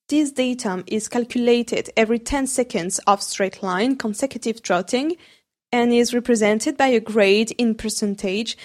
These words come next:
that evolves during the session. For a sound horse, the score is usually between seventy and hundred percent.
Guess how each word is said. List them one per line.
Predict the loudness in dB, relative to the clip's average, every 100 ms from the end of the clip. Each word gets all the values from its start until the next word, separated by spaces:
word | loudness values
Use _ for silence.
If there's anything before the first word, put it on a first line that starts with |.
| 0
that | 0 2 2
evolves | 2 6 6 6 2
during | -2 0 0 -2
the | -2
session. | -2 -2 -2 -6 -8 -16 _ _
For | 0 6 8 8 6
a | 2
sound | 2 2 2
horse, | 2 2 2 -2 -8 -10 _ -4
the | -4
score | 0 4 6 6 4
is | 0 0 0
usually | 0 2 0 0
between | -4 -4 -2 -2
seventy | 0 0 0 -2 -6 -2
and | 0 2
hundred | 0 0 -2 -2
percent. | -2 0 0 -4 -10 -14